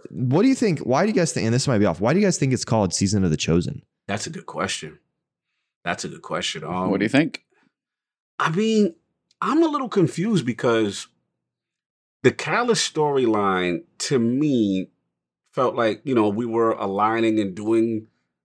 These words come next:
Speaker 2: things for him. You know what I'm saying? Like, we were, we were setting up when we, we have a relationship with Calus, right? We know
Speaker 1: Mm-hmm.
Speaker 2: the story with the whole Midnight Coup, which I think is an awesome story. You know what I'm saying? Which is, you know, Cadle and the powers that be,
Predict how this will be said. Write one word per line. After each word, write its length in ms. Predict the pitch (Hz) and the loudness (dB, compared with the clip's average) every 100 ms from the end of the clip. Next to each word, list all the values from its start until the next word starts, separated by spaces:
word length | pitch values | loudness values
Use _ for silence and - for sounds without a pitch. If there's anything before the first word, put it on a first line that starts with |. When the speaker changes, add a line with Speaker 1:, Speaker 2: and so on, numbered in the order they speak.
| _ _ _ | _ _ _
Speaker 2:
things 280 | 104 110 127 | -4 0 0
for 300 | - 247 147 | 0 0 0
him. 100 | 80 | -2
You 60 | 82 | -2
know 60 | 117 | 0
what 40 | |
I'm 60 | 120 | 0
saying? 180 | 139 | 0
Like, 120 | 127 113 | 0 0
we 60 | |
were, 140 | 117 110 | 0 0
we 160 | 110 | 0
were 140 | 110 101 | 0 0
setting 440 | - 135 127 117 | 0 0 2 2
up 160 | 165 113 | 0 -2
when 140 | 101 | 0
we, 100 | 107 | 0
we 180 | 98 101 | 0 -2
have 280 | - 127 143 | -2 -2 0
a 60 | |
relationship 680 | 120 110 117 - 120 - 120 | 2 2 2 -2 -2 -2 0
with 140 | 131 120 | 0 0
Calus, 460 | 120 - - - | -2 -2 -6 -10
right? 240 | - 117 160 - - - | -2 -2 -2 -10 -12 -2
We 180 | 117 | 0
know 260 | 104 123 170 | 2 2 2
Speaker 1:
Mm-hmm. 60 | 180 | 0
Speaker 2:
the 60 | 135 | -2
story 380 | - 139 143 | -2 0 2
with 180 | 127 113 | 2 0
the 60 | 110 | 0
whole 160 | 123 117 | 0 2
Midnight 500 | 110 117 113 113 - | 2 2 2 -2 -2
Coup, 200 | - 117 | 0 0
which 180 | 98 98 | 2 0
I 80 | |
think 140 | 98 107 | 0 0
is 80 | 90 | 0
an 60 | |
awesome 320 | 92 113 - 85 | 2 2 2 -6
story. 380 | - 80 80 110 | -6 -8 -8 -8
You 80 | - | -2
know 60 | 104 | 0
what 100 | 107 | 0
I'm 80 | |
saying? 180 | 104 120 - - _ | 0 -2 -6 -20 _
Which 260 | 104 104 110 | 0 2 2
is, 320 | 104 95 - | 2 0 -4
you 120 | 120 | 0
know, 300 | 98 92 113 - | 2 2 0 -6
Cadle 600 | - 123 131 143 180 185 _ _ _ _ - | -4 -2 0 0 -2 -6 _ _ _ _ -4
and 240 | 107 107 - | 0 0 -2
the 80 | 101 | -6
powers 360 | 131 123 127 113 | 0 2 2 0
that 240 | 123 95 | -2 0
be, 480 | 127 180 127 180 | -2 0 0 -2